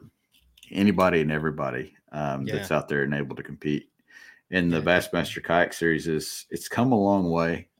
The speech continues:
Speaker 1: Um, Steve Owens has done a great job with that, and seeing it blossom now, um, the photos that always come back from the, these kayak events are always pristine. And, you know, it's just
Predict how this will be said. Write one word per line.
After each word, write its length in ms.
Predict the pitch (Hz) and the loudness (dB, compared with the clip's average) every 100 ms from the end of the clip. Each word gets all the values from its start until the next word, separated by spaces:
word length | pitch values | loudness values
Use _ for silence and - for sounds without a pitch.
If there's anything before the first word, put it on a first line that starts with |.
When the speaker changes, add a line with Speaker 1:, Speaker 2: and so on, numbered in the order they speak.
| 80 | -6
Speaker 1:
Um, 380 | 80 78 73 | -4 -2 -4
Steve 560 | 71 - - 85 82 80 | -8 -12 -6 -4 -4 -4
Owens 400 | 60 76 76 73 | -2 -2 -2 -6
has 100 | - | -12
done 240 | - 76 73 | -8 -4 -4
a 60 | |
great 360 | 71 76 76 - | -6 -2 -2 -2
job 300 | - 73 67 | -4 -4 -4
with 140 | - - | -8 -6
that, 400 | 73 78 - _ _ _ _ _ _ _ | -2 -2 -4 _ _ _ _ _ _ _
and 560 | 82 82 80 76 73 73 _ | 0 2 2 0 -2 -4 _
seeing 420 | - - 90 85 | -10 -2 0 2
it 160 | - 76 | 0 0
blossom 500 | 80 78 - 76 78 | 2 2 0 -4 0
now, 500 | 78 78 73 67 - | 2 2 0 -4 -12
um, 560 | - 73 69 67 67 - _ _ _ - | -6 -2 -2 -4 -6 -10 _ _ _ -20
the 80 | - | -4
photos 420 | 85 78 78 73 | 2 4 2 0
that 100 | 76 | 0
always 220 | 76 73 | 0 -2
come 220 | - 78 | -4 0
back 200 | 73 73 | 0 0
from 200 | - 71 | -2 -6
the, 120 | 71 - _ 82 | -6 -8 _ -6
these 240 | 73 - | -6 -6
kayak 360 | - 73 71 - | -2 0 0 -4
events 400 | 78 76 - 73 | -4 -4 -4 -4
are 280 | 67 67 _ - - - - | -4 -6 _ -20 -20 -16 2
always 280 | 101 95 - | 8 8 6
pristine. 600 | - 85 - 87 87 87 | 0 0 2 2 4 4
And, 260 | 80 80 85 | 2 0 -2
you 140 | 90 | 0
know, 80 | 87 | 0
it's 100 | - | -2
just 240 | 87 - | -6 -6